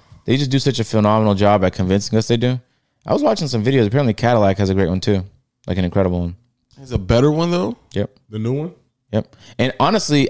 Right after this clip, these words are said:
Speaker 1: I didn't realize this, but, like, car geeks, they just wo-, they just walk around this earth knowing stuff like that, but they don't ever post about it. Like, how come no one has told me that there's competing autopilot systems that are as good? Why has no one told me that? But we just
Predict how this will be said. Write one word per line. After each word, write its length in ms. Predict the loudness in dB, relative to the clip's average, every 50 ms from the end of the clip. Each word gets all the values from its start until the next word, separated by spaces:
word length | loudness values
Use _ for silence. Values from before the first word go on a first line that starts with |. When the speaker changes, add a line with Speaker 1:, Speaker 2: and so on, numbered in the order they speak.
| 0
Speaker 1:
I 80 | 0 0
didn't 160 | 2 2 2
realize 400 | 4 4 4 4 4 2 2 2
this, 160 | 0 -2 -2
but, 240 | 0 0 0 2 2
like, 240 | 2 0 0 0 -4
car 300 | -4 0 2 4 4 2
geeks, 580 | 0 0 0 0 0 0 -2 -4 -8 -10 -10 -12 _ _ _ _ _ _ _ -20 -12 -4
they 180 | -2 0 0 0
just 200 | 0 -2 -2 -2
wo-, 300 | -2 0 0 0 -2 -4 _
they 140 | -2 -2 -2
just 200 | -2 -4 -4 -4
walk 540 | -6 -8 -8 -8 -4 0 2 2 2 2 0
around 220 | 0 0 2 2 0
this 140 | 0 0 2
earth 260 | 2 2 2 2 0
knowing 400 | 0 2 2 2 2 2 0 -2
stuff 280 | -4 -2 -2 -2 0 0
like 140 | -2 -2 0
that, 260 | 0 0 0 -2 _ _ _ _ _ _ _
but 140 | -4 -2 0
they 40 | 2
don't 220 | 2 2 2 2
ever 240 | 0 2 2 2 2 2
post 320 | 0 0 0 0 0 0
about 240 | 0 0 0 0 -2
it. 100 | -4 -8 _ _ _ _ _ _ _ _ -6
Like, 100 | -2 0
how 120 | 0 0
come 240 | 0 0 0 2 2
no 80 | 4
one 160 | 4 4 4 2
has 120 | 2 0
told 280 | 0 0 2 2 2 2
me 100 | 0 2
that 140 | 2 0 2
there's 360 | 2 0 0 0 -6 -14 -16 _ _ _ _ _ -2
competing 400 | -2 0 2 2 2 2 2 2
autopilot 500 | 2 2 2 0 0 2 2 2 2 0
systems 420 | -2 -4 -2 -2 -2 -2 0 -2
that 100 | 0 0
are 180 | 0 0 -2 -4 _ -8 -4
as 160 | -4 -2 -2
good? 320 | 0 0 0 0 0 -2 -6 _ _ _ _ _ _ _ _ _ _
Why 140 | -4 -2 0
has 80 | 0 2
no 80 | 2 0
one 80 | 0
told 180 | 0 0 -2 0
me 60 | 0
that? 160 | -2 -4 -6 -8 _ _ _ _ _ _ _ _ _ _ _ _ _ _ _ _ _ _ _ _ _ -2
But 220 | -2 -2 0 0
we 80 | 0 0
just 300 | 0 0 -2 -4 -8 -12